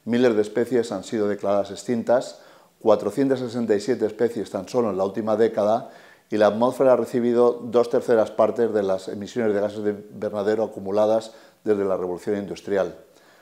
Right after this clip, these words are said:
Nos toca a nosotros reparar el daño hecho. Es el momento de la acción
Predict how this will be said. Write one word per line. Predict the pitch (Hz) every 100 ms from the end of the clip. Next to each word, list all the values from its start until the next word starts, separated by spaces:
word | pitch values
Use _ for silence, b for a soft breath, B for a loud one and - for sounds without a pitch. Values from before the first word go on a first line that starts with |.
| b b _
Nos | 101 98
toca | - 120 131
a |
nosotros | 120 - 123 117 104
reparar | 92 98 101 101
el | 95
daño | 101 98 95
hecho. | 90 - - _ _ _ _ _ _ _ _ _ _ _ _ - _
Es | - 139
el |
momento | 135 131 127 120
de | 107
la |
acción | 101 - 139 127 135